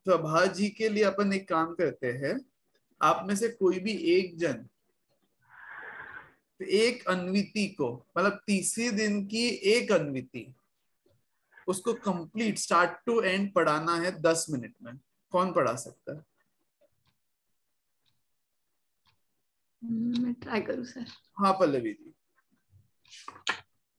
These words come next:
Speaker 1: दूसरे दिन में एक ही अन्विति है और उसी को ही पढ़ाना है।
Speaker 2: तो हम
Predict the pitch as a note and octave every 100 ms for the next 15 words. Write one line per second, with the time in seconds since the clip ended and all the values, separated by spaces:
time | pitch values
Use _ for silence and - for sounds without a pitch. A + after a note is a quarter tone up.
0 | _ _ - _ _ - E3+ G#3 G3 A#3
1 | B3+ A#3 A3+ B3 F#3 G3 G3 B3+ A#3 A3
2 | A3 - A3 A3 A3 B3+ D4+ - _ _
3 | _ _ _ _ _ _ _ _ _ F#3
4 | G3 - - - F#3+ G3 A3+ G#3 A3+ F#3
5 | C3 G#2+ G#2+ A#2 A2 - _ _ _ _
6 | _ _ _ _ _ _ _ _ - -
7 | - - - - - _ - - - -
8 | - - - - - - - _ _ _
9 | _ _ _ _ _ _ _ _ _ _
10 | _ B3 G#3+ A3+ A3 A3+